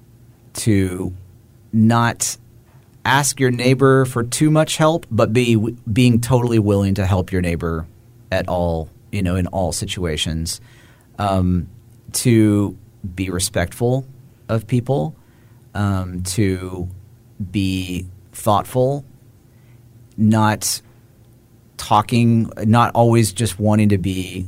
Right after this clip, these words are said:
the one talking, the one that, that everyone is listening to, but to listen, um, to, uh, to fulfill your responsibilities to people,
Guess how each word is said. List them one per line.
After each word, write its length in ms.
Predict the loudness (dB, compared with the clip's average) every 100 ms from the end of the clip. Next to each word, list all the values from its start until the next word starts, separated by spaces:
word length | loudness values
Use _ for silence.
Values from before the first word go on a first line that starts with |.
| -6
the 80 |
one 240 | -4 -2 -4
talking, 520 | -2 -2 -2 -2 0
the 80 | -2
one 420 | -4 -4 -4 -6 -12
that, 320 | -6 -6 -6 -10 -16
that 320 | -12 -6 -4
everyone 300 | -4 -2 -4
is 100 | -4
listening 300 | -4 -2 -2
to, 260 | -2 -4
but 220 | -4 -6 -6
to 100 | -6
listen, 640 | -4 -4 -2 0 0 -4 -10 -20 _ _ _ _ -20 -20 -20 -18 -4
um, 520 | -2 0 0 -2 -4 -10 -10
to, 800 | -2 0 0 -2 -6 -8 -8 -8 -12 -20 -20 -20 -20 -12
uh, 380 | -8 -8 -8 -10 -14 -20 _ -20 -20 -20 -12
to 140 | -8 -6
fulfill 640 | -4 -6 -6 -2 0 0
your 320 | -2 -2 -4 -6
responsibilities 1000 | -4 -4 -2 -2 -2 -4 -4 0 0 -2
to 100 | -4
people, 520 | -4 -4 -2 -2 -2